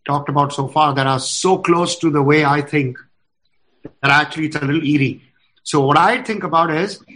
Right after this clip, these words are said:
what if a new C E O is hired tomorrow? What would she do or what would he do? And, and you better be ready to do it. Otherwise,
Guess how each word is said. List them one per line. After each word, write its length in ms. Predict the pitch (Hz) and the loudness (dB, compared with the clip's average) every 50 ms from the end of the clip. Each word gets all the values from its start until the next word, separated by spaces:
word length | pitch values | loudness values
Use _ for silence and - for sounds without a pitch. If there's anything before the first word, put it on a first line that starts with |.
| - _ _ _ _ _ | -20 _ _ _ _ _
what 200 | - 147 190 240 | -4 -2 0 0
if 160 | 269 269 269 | 0 0 0
a 60 | 220 190 | -2 -2
new 280 | 170 160 170 202 226 | -2 0 0 0 -2
C 360 | 220 - - 196 190 190 185 | -2 -4 -2 0 2 2 4
E 60 | 180 180 | 4 4
O 120 | 175 170 | 4 2
is 120 | 156 139 123 | 0 -2 -2
hired 420 | 120 135 143 151 160 165 160 - | -2 0 2 2 2 2 -2 -4
tomorrow? 560 | - 139 139 143 151 147 135 120 107 107 - _ _ _ _ _ _ _ _ _ | -8 -8 -6 -4 -2 -2 -2 -2 -4 -6 -12 _ _ _ _ _ _ _ _ _
What 300 | 127 135 170 214 214 208 | -4 0 0 0 0 0
would 160 | 226 202 - | -4 -2 0
she 260 | - - - 190 185 | -2 0 2 2 2
do 280 | 165 156 151 139 131 135 | 4 4 4 4 2 0
or 120 | 135 131 | -2 0
what 160 | 135 151 151 | 0 0 0
would 120 | 170 160 135 | 0 0 0
he 140 | 139 156 151 | 2 2 2
do? 260 | 147 131 170 - - _ _ _ _ _ _ _ _ _ _ _ _ - _ - | 2 2 0 0 -6 _ _ _ _ _ _ _ _ _ _ _ _ -6 _ 2
And, 500 | 147 151 151 151 147 147 147 143 - - _ _ _ _ _ _ _ | 2 4 4 2 0 -2 -4 -6 -10 -14 _ _ _ _ _ _ _
and 120 | 151 151 156 | -4 2 2
you 100 | 175 185 | 2 4
better 180 | 220 247 254 | 4 0 0
be 140 | 214 202 190 | 0 0 0
ready 220 | 180 180 180 185 185 | 0 0 0 -2 -6
to 100 | 160 151 | -4 0
do 160 | 147 185 208 | 0 0 2
it. 60 | 226 | 4
Otherwise, 600 | 208 170 160 180 190 185 180 180 170 - - - | 2 2 2 2 2 2 2 0 -2 -6 -10 -18